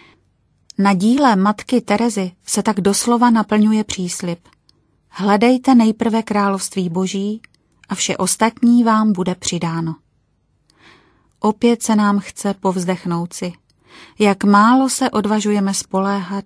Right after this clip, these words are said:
na tuto bezpečnou Boží ekonomiku a jak spíše bláhově spoléháme na tu svou.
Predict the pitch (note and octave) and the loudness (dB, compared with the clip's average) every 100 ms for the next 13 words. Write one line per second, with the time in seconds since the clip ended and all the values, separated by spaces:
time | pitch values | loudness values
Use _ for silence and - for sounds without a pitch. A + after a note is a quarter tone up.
0 | - F#3 F#3+ F#3 F3 F#3 - - G#3 - | -2 -2 -2 -6 -4 -4 -4 -6 -6 -2
1 | G#3 G3+ F#3 F#3 F#3+ F#3 F#3 F#3+ F3 F3 | -2 -2 -2 -4 -4 -6 -6 -4 -2 -4
2 | E3+ F3+ F3 - _ _ _ - G3+ G3+ | -6 -10 -10 -18 _ _ _ -4 0 0
3 | - - A3+ - A3 F3+ G3 A3 A#3 B3+ | -2 -2 0 0 0 2 2 2 0 0
4 | B3+ A#3+ - G#3 G#3 G#3 G3+ G#3 G3+ G3 | 0 0 0 2 2 2 -2 -2 0 0
5 | F#3 F#3 F3 - D#3+ D#3 | -2 -2 -8 -8 -8 -8